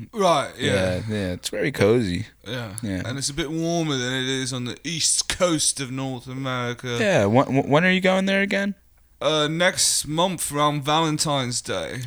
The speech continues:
Speaker 2: Oh my God. Oh, I hope you have find some love out there. Oh, that's so beautiful. Um, what are three things of advice you'd give to someone who's trying to do something similar to you here in the States, out of, uh,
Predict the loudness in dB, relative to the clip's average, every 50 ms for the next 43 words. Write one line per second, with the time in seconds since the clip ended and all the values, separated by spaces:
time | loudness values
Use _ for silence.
0 | 0 4 6 8 8 10 10 8 8 6 6 6 6 4 4 4 4 4 2 2
1 | 4 4 6 6 6 6 6 4 2 -2 -6 -10 -6 -2 0 0 2 2 2 0
2 | 2 2 0 0 2 2 0 0 0 -2 0 2 2 4 4 2 2 2 0 0
3 | 0 0 0 2 4 4 4 4 4 4 2 2 2 0 -2 -2 -2 -2 -4 -6
4 | -10 -20 -20 -20 -20 -20 -20 -20 -20 -20 _ _ -10 -10 -8 -2 -2 -2 -2 -2
5 | -6 -10 -10 -10 -10 -10 -8 -10 -8 -10 -10 -12 -12 _ -18 -18 -18 -20 -20 -16
6 | _ 2 4 6 8 8 8 8 8 6 6 6 4 2 0 -2 -8 -18 _ -20
7 | -16 _ 4 4 6 8 8 8 6 4 0 0 2 4 6 6 4 2 2 4
8 | 4 4 4 4 2 2 2 2 4 2 2 2 -2 -10 _ _ _ _ _ -20
9 | _ _ 4 6 6 6 4 6 6 6 6 6 4 2 2 0 0 -2 -4 -8
10 | _ 0 2 2 4 2 0 2 2 2 4 4 4 4 4 4 4 4 4 4
11 | 4 4 2 2 2 2 4 4 4 4 2 2 4 4 6 6 6 4 2 2
12 | 2 0 2 2 2 2 4 4 4 2 2 2 2 0 2 2 2 4 2 2
13 | 0 -2 -6 -2 0 2 2 2 4 4 2 4 2 0 -2 -2 -2 -4 -4 -2
14 | 2 2 2 2 2 0 0 0 0 2 2 2 0